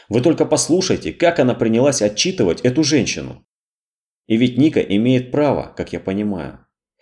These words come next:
Она-то не бросила своего племянника. А теперь, насколько я понимаю, Алёша может статься и мой племянник. Вот уж чёртово индийское кино, а не реальная жизнь.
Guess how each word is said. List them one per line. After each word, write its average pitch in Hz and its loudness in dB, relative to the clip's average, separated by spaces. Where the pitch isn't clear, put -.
Она-то 127 2
не 110 4
бросила 127 2
своего 117 0
племянника. 87 -4
А 110 2
теперь, 151 0
насколько 123 0
я 120 4
понимаю, 123 -2
Алёша 151 2
может 127 0
статься - -2
и 127 2
мой 147 0
племянник. 92 -6
Вот 110 -2
уж - -4
чёртово 127 0
индийское 127 2
кино, 117 -2
а 101 -2
не 123 4
реальная 104 2
жизнь. 123 -2